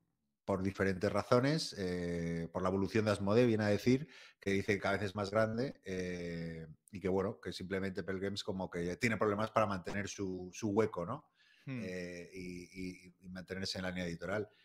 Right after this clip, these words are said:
Speaker 1: Pero vamos, que no, no lo critica mal, sino, bueno, pues como que lo acepta, que son circunstancias de, del mercado.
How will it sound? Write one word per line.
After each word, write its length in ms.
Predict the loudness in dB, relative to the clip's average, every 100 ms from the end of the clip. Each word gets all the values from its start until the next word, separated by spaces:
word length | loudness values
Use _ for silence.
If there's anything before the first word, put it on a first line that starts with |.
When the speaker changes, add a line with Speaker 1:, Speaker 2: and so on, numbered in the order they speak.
| _
Speaker 1:
Pero 120 | 4 4
vamos, 140 | 4
que 100 | 2
no, 120 | 2
no 120 | 6 6
lo 140 | 6
critica 640 | 2 0 4 6 6 4
mal, 220 | 2 2 2
sino, 180 | -2 -2
bueno, 200 | -4 -4
pues 260 | -10 -12 -12
como 260 | -10 -10
que 140 | -10 -10
lo 80 |
acepta, 360 | -4 -4 -2 -4
que 100 | -4
son 200 | -10 -14
circunstancias 640 | -14 -16 -8 -6 -4 -6 -4
de, 200 | -4 -4
del 160 | -4
mercado. 560 | -6 2 4 4 0